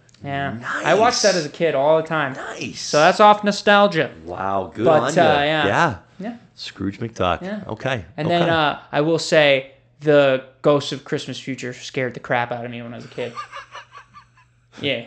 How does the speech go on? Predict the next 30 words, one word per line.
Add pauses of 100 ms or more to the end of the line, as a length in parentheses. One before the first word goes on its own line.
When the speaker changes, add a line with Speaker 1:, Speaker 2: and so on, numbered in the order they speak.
Speaker 2:
It's
always
terrifying.
Speaker 1:
Well,
yeah,
it,
of (120)
course,
because
it's
like,
"Oh,
yep,
here's
your
grave. (140)
Here's
Speaker 2:
He
Speaker 1:
where
Speaker 2:
looks
Speaker 1:
you
Speaker 2:
like
a
Speaker 1:
die."
Speaker 2:
Dementor. (300)
Speaker 1:
Right. (140)
Speaker 2:
Like,
straight
up.
Speaker 1:
Yeah.